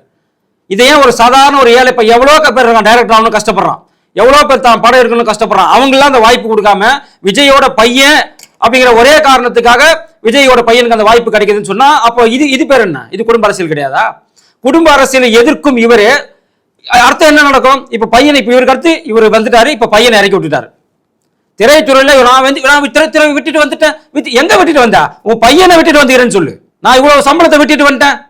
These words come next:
நான் இவ்வளவு இது, நான் பீக்ல இருக்கும்போதே வந்துட்டேன்." பீக்ல இருக்கும்போதே உன்னோட, உன்னோட இடத்தை உன் பையனுக்கிட்ட கொடுத்துட்டு வந்துட்ட நீ. நீ யோகிய சிகாமணியா இருந்தாக்க, நீ யோகியனா இருந்தா என்ன பண்ணிருக்கணும்?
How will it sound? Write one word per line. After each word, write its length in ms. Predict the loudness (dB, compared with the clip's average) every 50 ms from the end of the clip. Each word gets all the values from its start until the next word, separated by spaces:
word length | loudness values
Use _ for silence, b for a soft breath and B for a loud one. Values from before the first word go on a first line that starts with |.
| _ _ _ _ _ _ _ _ _ _
நான் 160 | -2 0 0
இவ்வளவு 640 | 2 2 2 2 2 4 4 4 4 2 2 2 2
இது, 200 | 2 2 2 2
நான் 220 | 2 0 0 0
பீக்ல 240 | 0 -2 0 0 0 -2
இருக்கும்போதே 320 | 0 -2 -2 0 0 0
வந்துட்டேன்." 260 | 0 0 -2 -4 -2 0
பீக்ல 280 | -2 -2 0 0 0 2
இருக்கும்போதே 400 | 2 2 0 0 0 2 2 2
உன்னோட, 440 | 2 2 0 0 0 2 2 0 0 B B
உன்னோட 280 | -4 -2 0 2 2 2
இடத்தை 380 | 2 2 2 0 0 0 0
உன் 200 | 0 0 0 0 0
பையனுக்கிட்ட 440 | 2 2 2 2 0 0 0 -2 0 0
கொடுத்துட்டு 320 | -2 -2 -2 0 0 0
வந்துட்ட 220 | -2 0 -2 -2 -4
நீ. 140 | -4 -8 -14 _ _ _ _ _ _ _ _ _ _ _
நீ 160 | -6 -4 0
யோகிய 340 | 0 2 2 2 2 2 0 0
சிகாமணியா 480 | 0 0 0 0 0 0 0 0 0 0
இருந்தாக்க, 220 | 0 0 0 0
நீ 120 | 0 0 0
யோகியனா 280 | 0 0 -2 -2 -2
இருந்தா 140 | 0 0 -2
என்ன 80 | -2 -2
பண்ணிருக்கணும்? 420 | -2 -2 -2 -4 -4 -4 -6 -6